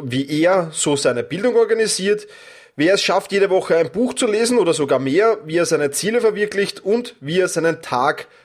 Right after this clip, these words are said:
so managt. Das und noch vieles mehr in diesem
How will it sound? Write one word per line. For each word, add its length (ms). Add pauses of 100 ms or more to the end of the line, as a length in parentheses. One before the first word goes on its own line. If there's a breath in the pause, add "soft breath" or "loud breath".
so 420 (300 loud breath)
managt. 680 (420)
Das 540
und 480
noch 280
vieles 340
mehr 320 (320 loud breath)
in 200
diesem 440